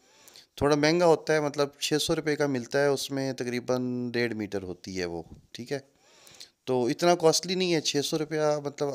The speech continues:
आप सारा यूज़ भी नहीं होना, और अगर एक लेते हैं तो आपकी सारी गाड़ी पे पूरा हो जाएगा।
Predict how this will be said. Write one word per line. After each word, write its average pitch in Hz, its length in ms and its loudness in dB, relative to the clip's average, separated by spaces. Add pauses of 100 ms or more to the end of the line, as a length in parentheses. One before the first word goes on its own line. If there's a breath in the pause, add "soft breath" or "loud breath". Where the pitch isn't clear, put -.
आप 147 220 2
सारा 160 280 6
यूज़ 170 260 -2
भी 180 100 -4
नहीं 170 140 -2
होना, 117 240 -2 (760 loud breath)
और 135 120 4
अगर 160 180 6
एक 170 200 6
लेते 160 260 2
हैं 156 80 0
तो 151 100 2
आपकी 139 220 2
सारी 131 240 2
गाड़ी 123 220 2
पे 117 80 -6
पूरा 104 220 -2
हो 87 120 0
जाएगा। 82 300 -8